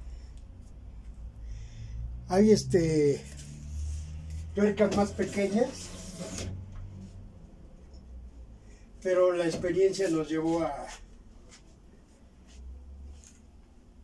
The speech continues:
a llevar esta tuerca que es un poco más grande, es, es de un cuarto, y esta nos, nos ha permitido que dure más tiempo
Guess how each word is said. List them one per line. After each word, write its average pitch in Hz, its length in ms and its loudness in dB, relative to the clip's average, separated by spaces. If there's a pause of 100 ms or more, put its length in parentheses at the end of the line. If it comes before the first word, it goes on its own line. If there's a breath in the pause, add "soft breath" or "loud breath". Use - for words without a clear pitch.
(520)
a 165 80 -6
llevar 175 280 4
esta 185 200 4
tuerca 185 380 4
que 165 80 -2
es - 100 -4
un 160 100 -2
poco 160 220 0
más 156 160 4
grande, 170 360 6
es, - 180 0 (160)
es 147 100 0
de 143 80 2
un 147 80 4
cuarto, 170 460 0 (1120 soft breath)
y 165 140 -4
esta 170 240 -2
nos, 143 480 -4 (1300 loud breath)
nos 170 160 0
ha 202 100 4
permitido 196 560 4
que 180 100 0
dure 180 260 0
más 170 240 0
tiempo 156 680 -2